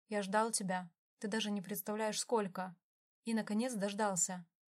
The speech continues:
«Теперь все будет более чем замечательно. Итак, дети мои, мне выпала честь вас сегодня приветствовать у этой арки.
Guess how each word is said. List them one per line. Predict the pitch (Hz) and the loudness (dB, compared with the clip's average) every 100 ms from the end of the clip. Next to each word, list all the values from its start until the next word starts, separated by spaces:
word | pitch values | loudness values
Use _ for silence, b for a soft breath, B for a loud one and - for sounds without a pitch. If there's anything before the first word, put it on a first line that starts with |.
| _ _ _ _ _ _ | _ _ _ _ _ _
«Теперь | - 220 226 | -10 -2 -2
все | - 254 | 2 0
будет | 226 208 190 | 2 0 2
более | 240 254 202 | 2 2 0
чем | 190 | -2
замечательно. | 190 208 208 214 190 190 190 190 _ _ _ _ _ _ _ - | -2 -2 -2 -2 -2 -4 -6 -8 _ _ _ _ _ _ _ -6
Итак, | 254 285 254 185 | 4 4 4 2
дети | 214 - 208 | 0 0 0
мои, | 208 208 196 | 0 -2 0
мне | 208 277 | 2 4
выпала | 247 240 214 | 4 2 0
честь | 208 - 240 247 | 0 2 2 0
вас | 190 220 233 | 2 2 4
сегодня | 208 220 214 175 | 2 0 -2 -2
приветствовать | 202 208 247 - 247 247 | -2 0 0 0 -2 0
у | 208 | 0
этой | 214 247 247 | 0 0 2
арки. | 262 240 - 190 175 | 4 4 0 -6 -6